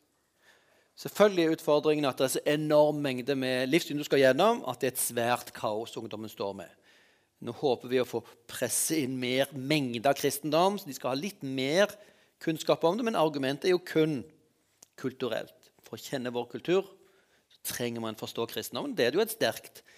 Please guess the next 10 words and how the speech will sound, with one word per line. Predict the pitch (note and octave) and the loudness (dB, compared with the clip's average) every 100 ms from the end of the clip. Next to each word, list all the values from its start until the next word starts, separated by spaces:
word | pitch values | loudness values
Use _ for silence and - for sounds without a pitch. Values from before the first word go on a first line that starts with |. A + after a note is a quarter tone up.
| - _ _ - | -20 _ _ -6
argument. | A#2 A#2 G#2 A#2 - | -4 -4 -10 -12 -4
Men | D3+ | -2
skole | - A#3+ D3 C#3 G#3+ A#3 - - _ _ _ D3 | 0 2 4 6 6 4 -2 -20 _ _ _ 0
er | D3+ E3 F3 - - | 4 6 6 2 -4
ikke | - - C#3+ | -4 0 0
lenger | C#3 C3+ C#3 C#3+ - - - C3+ | 2 2 2 2 -2 -18 -10 -6
noe | A#2+ B2+ | -4 -4
som | B2+ B2 | -4 -4
er | A#2+ B2 | 0 0
en | A#2+ | -2